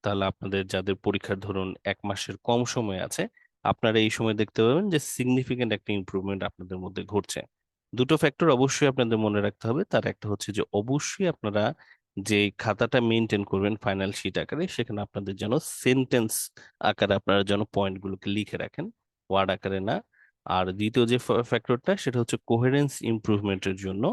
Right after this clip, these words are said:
আপনারা, আহ, অবশ্যই, আহ, কোহেরেন্স, কোহেশনের যে ফ্যাক্টরস গুলো আছে,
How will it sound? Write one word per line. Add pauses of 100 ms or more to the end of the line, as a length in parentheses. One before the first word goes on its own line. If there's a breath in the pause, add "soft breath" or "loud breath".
(440)
আপনারা,
আহ, (100)
অবশ্যই, (100)
আহ, (760)
কোহেরেন্স,
কোহেশনের
যে
ফ্যাক্টরস
গুলো
আছে,